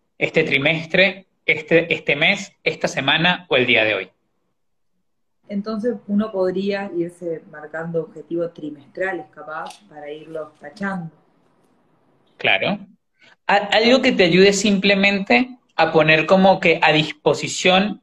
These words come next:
Speaker 1: toda tu capacidad cerebral para un bien que va a ser además un bien propio. Eso para mí es parte del minimalismo mental, porque ¿qué es lo que sucede co-, con el, con, con esto del minimalismo?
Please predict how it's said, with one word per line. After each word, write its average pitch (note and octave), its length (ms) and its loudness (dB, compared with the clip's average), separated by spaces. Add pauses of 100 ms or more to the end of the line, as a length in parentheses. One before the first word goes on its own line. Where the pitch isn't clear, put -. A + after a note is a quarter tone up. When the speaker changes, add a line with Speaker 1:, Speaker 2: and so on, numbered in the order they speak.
Speaker 1:
toda A#3+ 300 6
tu G3 120 0
capacidad D3 580 4
cerebral D#3 680 2 (920)
para E3 400 4
un F3 200 4
bien F#3+ 540 0 (420)
que D#3+ 120 0
va D3+ 100 8
a D3 40 -4
ser D#3+ 220 0
además E3 360 2
un D3 100 -10
bien D3 260 -2
propio. A#2+ 420 0 (1400)
Eso A3+ 240 0
para F#3 180 4
mí F3+ 120 4
es F#3 180 2
parte F#3 520 2
del D#3 200 2
minimalismo C#3 600 0
mental, C3+ 420 2
porque - 300 -6
¿qué F#3+ 100 0
es F3+ 80 2
lo G3 100 4
que G3 120 0
sucede D#3 600 2
co-, D#3+ 220 -2
con D3 160 -2
el, C#3 260 0 (100)
con, B2+ 320 -8 (220)
con C#3 160 -4
esto C#3 220 0
del E3 140 4
minimalismo? B2+ 640 -2